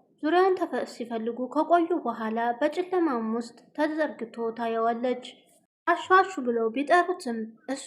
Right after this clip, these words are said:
ግን ምንም የሚናገረው ነገር የለም። ታዲያ በምን ደረጃም እዛ ላይ እንደደረ-፣ እንዳደረሰውና ማን እንደጎዳውም ባይታወቅም አሹ ሳቂታና ገራገሩ ሰው ዛሬ ላይ አንደበቱ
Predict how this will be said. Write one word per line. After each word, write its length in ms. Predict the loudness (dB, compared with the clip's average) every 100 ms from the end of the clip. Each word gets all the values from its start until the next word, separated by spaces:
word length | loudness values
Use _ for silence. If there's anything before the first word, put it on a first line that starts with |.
| -4
ግን 220 | -2 -4 -2
ምንም 280 | 2 4 6
የሚናገረው 680 | 6 4 2 -2 -4 -4 -2
ነገር 320 | -2 -2 -2
የለም። 380 | -2 -2 -2 -2 -4 -14 _ _ _ _ _ _ 2
ታዲያ 260 | 2 4 0
በምን 360 | 2 4 8 8
ደረጃም 500 | 6 4 2 0 0 -2
እዛ 160 | 0 2 4
ላይ 160 | 4
እንደደረ-፣ 520 | 2 -2 -2 -2 -2 -2
እንዳደረሰውና 960 | 0 0 0 -2 -2 -6 -4 -2 0 0 -2 -4 -14 _ -2
ማን 180 | 2 4
እንደጎዳውም 680 | 4 2 0 -4 0 0 0
ባይታወቅም 880 | 0 -2 0 0 2 -2 -2 -2 -2 -6 -14 _ _ _ _ _ 0
አሹ 280 | 2 2 -2 -6 -6 -6 -16 _ _ _ _ _
ሳቂታና 720 | 2 2 0 -2 -4 -6 -2 0 0 0
ገራገሩ 560 | 2 6 6 6 2 2 -2 -4
ሰው 220 | -2 -2 -2 -8 _ _ _
ዛሬ 220 | 2 4 2
ላይ 180 | 0 -2 -2
አንደበቱ 480 | 0 2 2 0